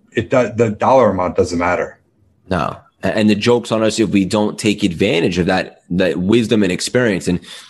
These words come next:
Speaker 2: I love that you're starting your family off, your daughter with a mentorship at seventeen years old and so forth. How much do you look or, or how much around do you invest just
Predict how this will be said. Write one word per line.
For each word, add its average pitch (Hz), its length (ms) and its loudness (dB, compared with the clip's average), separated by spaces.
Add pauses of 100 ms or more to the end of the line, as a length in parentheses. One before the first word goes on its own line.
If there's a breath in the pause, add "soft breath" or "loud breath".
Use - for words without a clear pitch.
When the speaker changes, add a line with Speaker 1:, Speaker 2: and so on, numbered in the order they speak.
(240 loud breath)
Speaker 2:
I 92 120 -2
love 110 240 0
that 107 100 2
you're 107 160 2
starting 107 500 2
your 92 100 0
family 98 460 -2
off, 95 160 2
your 76 180 2
daughter 95 480 4
with 92 140 0
a 95 40 2
mentorship 95 460 0
at 76 100 -4
seventeen 92 360 -2
years 80 200 0
old 98 280 4
and 90 100 -2
so 95 120 2
forth. 98 300 2 (480 loud breath)
How 131 200 -2
much 160 260 -2
do 151 80 -2
you 139 140 6
look 113 360 4
or, 107 200 2
or 107 100 2
how 123 140 -2
much 127 300 0
around 101 600 0
do 101 100 0
you 110 240 6
invest 85 800 -2 (260)
just 131 240 0